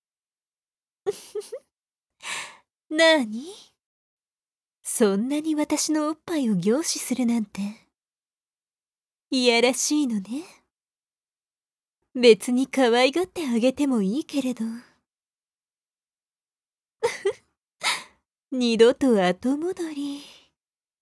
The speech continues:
できなくなるわよ。全身パイ釣りで精通させられて、歪んだ性癖を植え付けられたり、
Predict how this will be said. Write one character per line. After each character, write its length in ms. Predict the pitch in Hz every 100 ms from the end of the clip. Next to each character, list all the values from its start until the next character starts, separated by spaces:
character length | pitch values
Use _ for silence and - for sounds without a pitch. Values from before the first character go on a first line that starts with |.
| _ _ _ _ _ _ _ -
で 220 | 277 277
き 180 | - 330
な 140 | 320
く 100 | 285
な 160 | 254 262
る 140 | 240
わ 60 | 196
よ。 180 | 180 226 359 - _ _ _ _ _ _ _ _ _ _ _ _ _ _ _ _ _ _ _ -
全 320 | 190 214 208
身 420 | 233 - 240 247
パ 240 | 240 233 214
イ 140 | 240
釣 180 | 247 277
り 40 | 277
で 100 | 285
精 320 | - 240 262
通 300 | - 294 294
さ 160 | -
せ 160 | 285 294
ら 100 | 285
れ 140 | 302
て、 160 | 302 - 320 339 262 - - _ _ _ _ _ _ _ _ _ _ _ -
歪 480 | 233 220 208 202 202
ん 80 | 233
だ 140 | 254
性 340 | - 247 247
癖 400 | 285 294 - 294
を 160 | 285 277
植 180 | 226 247
え 40 |
付 280 | 285 - 349
け 40 | 349
ら 100 | 381
れ 120 | 415
た 140 |
り、 60 | 311